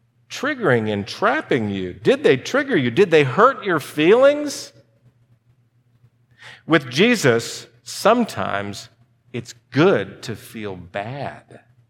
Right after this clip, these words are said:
and it's bad to feel good. I want to say that twice because I'm an American that likes to feel good.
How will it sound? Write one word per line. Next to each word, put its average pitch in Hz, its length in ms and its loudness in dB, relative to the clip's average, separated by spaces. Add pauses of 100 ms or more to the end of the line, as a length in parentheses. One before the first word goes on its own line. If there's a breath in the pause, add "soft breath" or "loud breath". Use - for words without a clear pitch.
(640)
and 104 160 -6
it's 98 160 -14
bad 135 600 -8
to 117 80 -12
feel 101 340 -14
good. 90 280 -14
I 131 60 -2
want 226 140 0
to - 40 0
say - 160 0
that 117 260 0
twice 143 320 0
because 104 380 -10
I'm 165 240 2
an 185 60 2
American 170 600 0 (340 loud breath)
that 98 160 -8
likes 135 360 -2
to - 120 -12
feel 117 520 -4 (100)
good. 110 220 -4